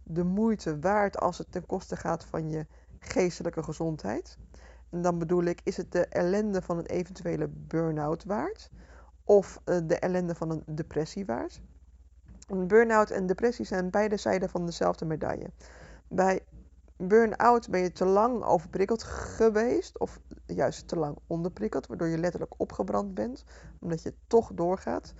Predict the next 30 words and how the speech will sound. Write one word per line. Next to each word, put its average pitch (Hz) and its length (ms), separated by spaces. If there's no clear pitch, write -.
En, 196 400
eh, 185 360
depressie 226 480
kan - 280
ook 254 180
komen 165 360
door 165 260
te 185 140
lange 180 460
onderprikkeling. 165 1120
Want 190 160
waar 208 400
overprikkeling 202 880
de 165 100
bovengrens 226 920
aangeeft, 202 600
geeft 180 300
onderprikkeling 202 760
de - 100
ondergrens 214 640
aan. - 160
En - 360
dan 226 100
komen 165 240
we 175 60
als - 140
vanzelf 160 400
op 165 100
het - 100
onderwerp 160 520